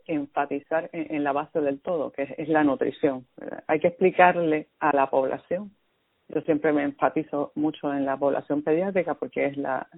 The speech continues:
es mi mayor, eh, concentración, pero definitivamente tenemos que explicarle la importancia de cómo nutrirnos propiamente y qué alimentos nutrirnos.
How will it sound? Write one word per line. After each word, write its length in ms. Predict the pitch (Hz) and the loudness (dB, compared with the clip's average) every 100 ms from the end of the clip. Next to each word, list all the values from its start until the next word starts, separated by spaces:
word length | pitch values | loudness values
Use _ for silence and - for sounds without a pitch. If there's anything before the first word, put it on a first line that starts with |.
| 170 _ _ _ - | -20 _ _ _ -8
es 80 | 151 | 0
mi 140 | 151 | 2
mayor, 400 | 151 147 147 147 | 4 4 6 6
eh, 340 | 143 135 - - - - | 4 2 -4 -10 -14 -8
concentración, 800 | 156 151 156 151 151 - 220 247 - - _ _ - | -6 0 0 2 0 2 0 0 -10 -20 _ _ 6
pero 140 | 180 | 8
definitivamente 760 | 170 170 160 - 233 262 269 202 | 8 4 -2 -2 -2 -2 0 -2
tenemos 240 | 151 156 | -2 -2
que 100 | - | -4
explicarle 500 | 185 180 185 185 175 | -4 -4 -4 -4 -6
la 140 | - 165 | -4 -4
importancia 640 | 151 147 - 170 190 160 | -2 -4 -4 -10 -6 -2
de 100 | 135 | -2
cómo 160 | 139 151 | -2 -4
nutrirnos 460 | 165 180 185 160 | -2 -2 -2 -4
propiamente 720 | - 147 156 147 151 151 - - | -4 -6 -2 -2 0 -2 -4 -4
y 100 | 180 | 2
qué 120 | 160 | 4
alimentos 560 | 175 180 185 180 175 151 | 4 2 -2 -2 -2 0
nutrirnos. 560 | 131 - 143 143 131 | 0 4 4 2 -2